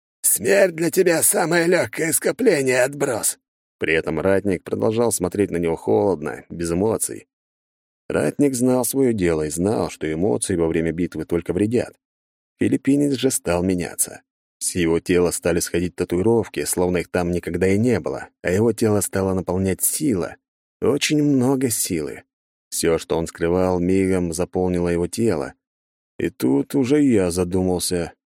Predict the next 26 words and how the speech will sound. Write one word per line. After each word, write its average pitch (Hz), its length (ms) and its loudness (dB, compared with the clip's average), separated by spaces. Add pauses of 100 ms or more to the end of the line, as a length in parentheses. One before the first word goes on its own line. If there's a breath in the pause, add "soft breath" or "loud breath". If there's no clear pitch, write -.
(100)
а 80 120 -4
справится 131 540 0
ли 156 100 0
с - 160 -4
ним 151 220 0
ратник? - 400 -4 (720)
Но 98 400 2
думал 110 360 2
об 101 120 0
этом 98 180 0
я 98 140 2
недолго. 78 480 -6 (720)
Развязалась 131 760 2
новая 117 420 2
битва 113 320 -2
между 87 300 -2
ними, 98 300 2
где 87 180 -2
ратник 98 360 0
лишь 95 220 -2
под - 140 -8
конец 98 400 0
позволил 90 380 0
себе 87 200 -2
легкую 85 360 -2
улыбку. - 440 -6